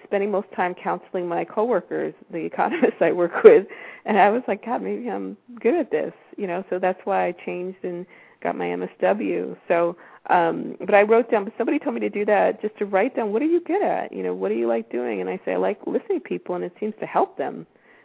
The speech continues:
Um, and I seem to give advice that seems to really, um, you know, um, push them in the right direction. So it's really connecting to your source. And if people can't get there, I, I do meditation classes. I help them to breathe. I help them to do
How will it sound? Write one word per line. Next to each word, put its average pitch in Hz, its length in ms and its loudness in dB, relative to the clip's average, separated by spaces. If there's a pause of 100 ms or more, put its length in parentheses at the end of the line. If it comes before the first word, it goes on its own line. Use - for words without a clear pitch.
(180)
Um, 170 460 -4
and 190 100 -4
I 180 160 -4
seem 208 120 -4
to 190 80 -6
give 185 180 -4
advice 175 440 0
that 165 180 -10
seems 185 160 -8 (100)
to 175 80 -8
really, 175 640 -6
um, 175 400 -10 (760)
you 214 120 -2
know, 165 400 -2
um, 175 440 -8
push 214 260 -4
them 190 120 -4
in 180 60 -4
the 170 100 -4
right 175 220 -2
direction. 175 580 -4 (320)
So 240 200 6
it's - 200 -4
really 269 320 0
connecting 220 500 -4
to - 120 -14
your 190 140 -4 (100)
source. 180 340 2
And 185 180 -2 (240)
if 208 120 -4
people 285 260 0
can't 262 240 -2
get 220 220 4
there, 185 160 2
I, 190 220 2
I 175 40 2
do 170 140 -6
meditation 226 640 -2
classes. - 720 -2 (440)
I 175 60 0
help 180 320 2
them 175 340 -2
to - 80 -10
breathe. 226 440 0
I 190 80 4
help 185 260 -2
them 175 120 -6
to 165 40 -6
do - 120 -4